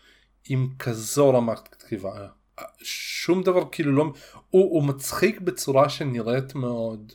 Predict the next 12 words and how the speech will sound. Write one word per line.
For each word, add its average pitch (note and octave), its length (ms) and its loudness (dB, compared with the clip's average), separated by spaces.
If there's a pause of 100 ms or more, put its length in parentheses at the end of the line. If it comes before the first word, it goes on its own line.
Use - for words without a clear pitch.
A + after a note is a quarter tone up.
effortless, G#3+ 840 -2 (400)
והיא B2 220 -2
כנראה B2+ 760 2 (640)
פרי C3 300 0
של C3+ 220 0
עבודה A#2 300 4
מאוד A#2 360 0
מאוד C3 220 0
קשה, C#3+ 380 0
כולל C#3+ 400 -2
המון C#3 360 -2
בדיחות D3 720 0